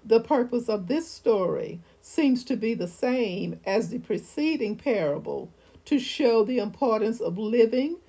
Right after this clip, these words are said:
for the life to come rather than for the things of this world.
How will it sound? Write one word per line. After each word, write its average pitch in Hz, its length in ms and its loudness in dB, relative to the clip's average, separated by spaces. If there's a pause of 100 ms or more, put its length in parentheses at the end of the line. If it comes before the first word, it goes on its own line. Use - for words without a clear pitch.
(200)
for 214 280 2
the 180 160 -2
life 180 560 -2
to 233 120 -4
come 214 680 -2 (260)
rather 202 460 2
than 202 280 0
for 214 200 -2
the 196 120 -2
things 202 720 -2
of 175 340 -2
this 247 260 -2
world. 143 560 -2